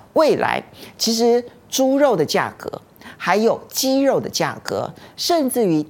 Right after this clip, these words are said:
蛋鸡啊，那养殖的这些成本都在快速的上升当中。其实你去看一下养殖业，其实都已经叫苦连天了。那么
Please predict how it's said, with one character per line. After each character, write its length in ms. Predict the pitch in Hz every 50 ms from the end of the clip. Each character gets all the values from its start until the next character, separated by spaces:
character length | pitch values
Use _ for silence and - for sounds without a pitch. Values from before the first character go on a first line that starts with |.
| - - -
蛋 360 | - 294 269 208 151 127 123 -
鸡 480 | - - - - 170 170 165 160 170 190 - _ - - -
啊， 140 | - 131 -
那 100 | 151 151 - -
养 300 | 196 220 214 135 151 143 139
殖 260 | - - 156 175 208
的 160 | - 285 240
这 160 | - 226 208
些 160 | 180 202 185 175
成 260 | - 160 127 143 165
本 160 | 190 160 123 - - - - - -
都 160 | 208 190 185
在 300 | 175 - 196 160 - - - - -
快 340 | - - - 311 294 208 160
速 240 | 147 - 214 175 135
的 100 | - 123
上 300 | - - 214 170 131 123
升 240 | - - 139 131 131
当 240 | - 143 127 127 131
中。 320 | - - 120 123 131 139 143 - - - - -
其 120 | - -
实 120 | 247 277 285
你 120 | 262 185 143
去 180 | - - 226
看 280 | - - - 302 311 277
一 80 | 202
下 160 | 175 - 170 156
养 200 | - 120 - 104
殖 180 | 113 - - -
业， 280 | 127 139 156 - - - -
其 120 | 208 226
实 60 | 233
都 160 | 220 - - 240
已 40 |
经 180 | 165 175 180 190
叫 220 | - - 302 233 170
苦 240 | - - - 120 -
连 200 | 120 120 - 151
天 300 | - - 190 170 165 180
了。 160 | 180 147 - - - - - - - - - -
那 100 | - 214
么 80 | 202